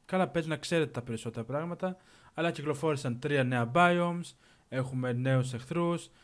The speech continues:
έχουμε ένα καινούριο boss και διάφορα άλλα πραγματάκια, όπλα και outfits. Δεν ξέρω, δε-, δεν ξέρω και ποιος ασχολείται με τα outfits, αλλά ποιος είμαι εγώ για να κρίνω; Ναι, γενικά έβγαλε, είναι ένα πολύ γεμάτο D L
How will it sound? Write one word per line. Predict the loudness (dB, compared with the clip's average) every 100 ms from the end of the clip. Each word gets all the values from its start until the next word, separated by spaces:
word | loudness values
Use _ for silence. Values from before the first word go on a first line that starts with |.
| _ -6
έχουμε | -4 -2 -2 -2 0 0 0 -2 -2
ένα | -2 0
καινούριο | 0 0 0 0 2
boss | 6 6 6 0 -16 _
και | -2 2 4 4 0
διάφορα | 2 2 2 0 2
άλλα | 4 2
πραγματάκια, | 0 -4 -2 -2 -2 -2
όπλα | -4 -4 -6
και | -6 -8 -8 -8 -10 -14 -16 -18 -10 0 0
outfits. | 0 -2 -6 -6 -12
Δεν | -4
ξέρω, | -2 -2 -2 -4
δε-, | -2 0 0
δεν | -2 -6
ξέρω | -2 -2
και | -2 -6 -8
ποιος | -8
ασχολείται | -6 -4 -2 0
με |
τα | 2 2
outfits, | 2 -4 -2
αλλά | -4 -4 -12 -20 0
ποιος | 2 4
είμαι | 4
εγώ | 4
για | 2
να | 0
κρίνω; | -2 -4 -4 -12 _
Ναι, | -2 -2 -2 _ -14
γενικά | 0 2 4 10 12 12
έβγαλε, | 10 6 4 -2 _ -4
είναι | 2
ένα | 4 4
πολύ | 4 4 4 6
γεμάτο | 8 10 8 4 2
D | 2
L | 2